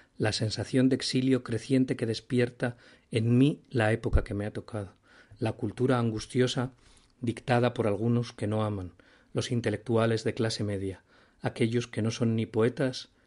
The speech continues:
ni filósofos, el futuro nublado,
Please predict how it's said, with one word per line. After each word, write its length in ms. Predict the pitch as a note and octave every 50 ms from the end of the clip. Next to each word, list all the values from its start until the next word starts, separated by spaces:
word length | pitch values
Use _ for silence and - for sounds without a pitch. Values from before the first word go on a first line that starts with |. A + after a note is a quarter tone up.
| _ _ _ -
ni 120 | A#2 G#2+
filósofos, 680 | - - A2+ G#2 G2+ F#2+ - - - - - - - _ _ _ _ _ _ -
el 100 | - G#2
futuro 380 | - - B2 A#2 A#2 A#2 A2 G#2+
nublado, 460 | G#2+ G2+ F#2+ G2 G2 F#2+ F#2 - -